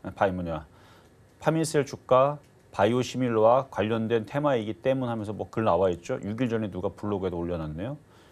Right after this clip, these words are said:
여기 밑에도 파미셀 주가, 어, 이거 같은 기업이네. 같은 글. 자, 여기도 파미셀 원료 의약품 밑에 보면 내용에 바이오시밀러 이며라고 돼 있죠? 이천십팔 년도 글. 뭐 이게 많잖아요, 그렇죠?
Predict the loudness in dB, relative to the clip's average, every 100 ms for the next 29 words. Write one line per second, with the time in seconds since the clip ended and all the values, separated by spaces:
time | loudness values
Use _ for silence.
0 | _ -4 -2 -2 -4 -4 -4 -6 -12 _
1 | -4 -2 0 0 0 -2 -4 2 2 2
2 | -8 -8 -10 -12 -8 -8 -8 -14 -12 -10
3 | -8 -10 -12 -20 -20 -20 _ -10 -8 -4
4 | -4 -2 -4 -6 -6 -4 -4 -4 -2 -2
5 | 0 -2 2 2 2 2 2 4 4 2
6 | -2 -4 -4 -10 -4 -4 -2 -4 -2 0
7 | 0 0 -2 -4 -8 -8 -2 2 0 0
8 | -2 2 2 2 0 2 2 4 2 0
9 | -8 -2 -2 -2 -10 -8 -8 -6 -6 -4
10 | -4 -4 -4 -6 -10 -18 -20 -20 -20 -20
11 | -20 -20 _ _ -8 -6 -4 -6 -4 0
12 | 0 2 2 2 0 -2 -6